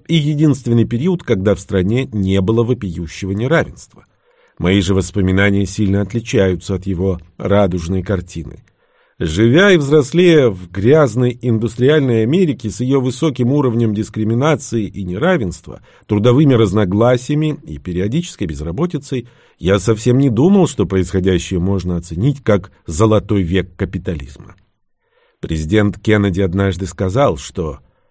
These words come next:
«растущая волна поднимает все лодки». В его словах, возможно, и была доля истины, ведь он произносил их в тысяча девятьсот шестидесятых, но спустя полвека они не имели ничего общего с реальностью.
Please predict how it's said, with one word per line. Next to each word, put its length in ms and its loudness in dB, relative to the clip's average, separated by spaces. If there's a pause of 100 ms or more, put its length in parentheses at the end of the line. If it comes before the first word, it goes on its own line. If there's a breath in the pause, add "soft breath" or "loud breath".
(320)
«растущая 1000 2
волна 600 4 (240)
поднимает 640 2
все 380 0
лодки». 560 0 (800)
В 40 -6
его 220 0
словах, 440 0
возможно, 540 -2
и 40 0
была 340 2
доля 300 0
истины, 560 -6
ведь 220 -8
он 200 2
произносил 720 -2
их 180 -2
в 60 -20
тысяча 380 -6
девятьсот 400 -4
шестидесятых, 800 -4 (320 soft breath)
но 180 2
спустя 440 0
полвека 640 -2
они 240 -2
не 240 0
имели 300 0
ничего 680 -2
общего 460 -6
с 120 -8
реальностью. 680 -6